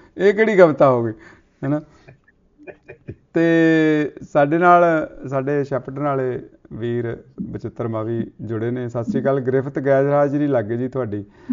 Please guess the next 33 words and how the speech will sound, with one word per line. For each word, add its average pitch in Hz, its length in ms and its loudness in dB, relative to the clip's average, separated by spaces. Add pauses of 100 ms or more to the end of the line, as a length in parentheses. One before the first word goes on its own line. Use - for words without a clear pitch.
(140)
ਹਾਂਜੀ, 165 260 4
ਉਹ 196 540 6
ਅਚਾਨਕ 175 380 6
ਲੱਗੀ 160 340 0
ਆ, 165 80 0
ਕਿਉਂਕਿ, 156 680 -4 (360)
ਅਹ, 131 300 -8
ਸਾਡੇ 131 560 -4
ਇੰਗਲੈਂਡ 135 420 -2
ਤੋਂ 123 340 -6 (140)
ਮਾਸੀ 120 260 -6
ਮਾਸੜ 120 300 -8
ਹੁਣੀ 123 480 -8
ਆਏ 117 180 -6
ਸੀ 120 140 -8
ਤੇ 120 80 -6
ਮੈਨੂੰ 117 240 -6
ਲੈਣ 110 280 -4
ਜਾਣਾ 113 220 -6
ਪੈਣਾ 123 400 -6 (380)
ਸੀਗਾ, 151 340 0
ਲੈ 139 220 4
ਕੇ 139 160 0
ਆਏ 120 160 2
ਸੀਗੇ, 127 260 -4
ਤੇ 143 540 -2
ਇਸ 120 140 -8
ਕਰਕੇ 123 400 -6
ਉੱਥੇ 127 300 -8
ਨਹੀਂ 120 280 -6
ਆ 101 100 -8
ਪਾਏ। 98 260 -14 (640)
ਤੇ 123 420 -2